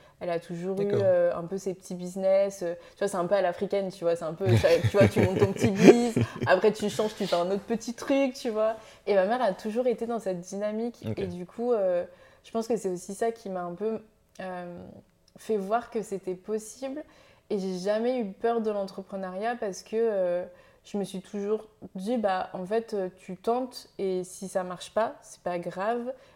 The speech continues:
Speaker 1: Et si mar-, ça marche pas, tu peux faire autre chose. Après, je sais que, euh, je suis partie des gens privilégiés qui ont eu mes, enfin, tu vois, mes parents m'ont aidée financièrement,
Speaker 2: Ouais.
Speaker 1: euh, au début quand ça fonctionnait pas encore. Donc,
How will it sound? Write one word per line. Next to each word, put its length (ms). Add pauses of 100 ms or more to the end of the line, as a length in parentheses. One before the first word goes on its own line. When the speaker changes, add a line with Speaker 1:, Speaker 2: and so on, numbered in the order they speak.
Speaker 1:
Et 80
si 160
mar-, 300
ça 160
marche 180
pas, 100
tu 140
peux 160
faire 160
autre 140
chose. 280
Après, 240
je 140
sais 160
que, 300 (600)
euh, 300
je 60
suis 80
partie 240
des 100
gens 140
privilégiés 600
qui 100
ont 100
eu 40
mes, 180
enfin, 320
tu 100
vois, 80
mes 80
parents 220
m'ont 160
aidée 240
financièrement, 720
Speaker 2:
Ouais. 100
Speaker 1:
euh, 80 (320)
au 80
début 420
quand 160
ça 160
fonctionnait 420
pas 120
encore. 300
Donc, 180